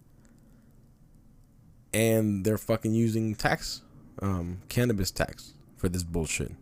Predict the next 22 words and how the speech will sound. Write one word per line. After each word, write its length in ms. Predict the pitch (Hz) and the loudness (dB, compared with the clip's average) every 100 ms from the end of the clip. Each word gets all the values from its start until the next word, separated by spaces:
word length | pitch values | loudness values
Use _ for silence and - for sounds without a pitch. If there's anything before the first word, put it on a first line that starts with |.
| - - - - - - | -20 -20 -20 -20 -20 -6
which 260 | 98 95 95 | -2 0 0
is 360 | 90 85 101 - | -4 -4 -10 -6
insane. 760 | 90 90 - - 82 50 55 - - - - - - - - | -2 4 4 4 0 -4 -14 -20 -20 -20 -20 -20 -20 -20 -12
I 140 | - 98 | -2 0
think 200 | 117 104 | 0 0
it's 140 | 98 | 0
a 60 | 90 | -4
big 260 | 87 104 | -2 -2
fucking 600 | - - 110 98 82 62 - - | -2 -2 -2 -2 -6 -8 -10 4
spit 420 | - - - - | 6 6 2 0
in 80 | 95 | -2
the 80 | |
fa-, 460 | 90 101 98 - 90 - | 0 0 0 -2 -6 0
you 100 | 101 | 0
know, 160 | 87 | 0
it's 160 | 85 87 | -2 -2
spit 220 | - 92 | 0 -2
in 160 | 104 95 | -2 -4
the 40 | |
face 320 | - 101 95 | 0 0 0
of, 100 | 87 | -2
of 440 | - 85 - 90 | -6 -8 -4 -4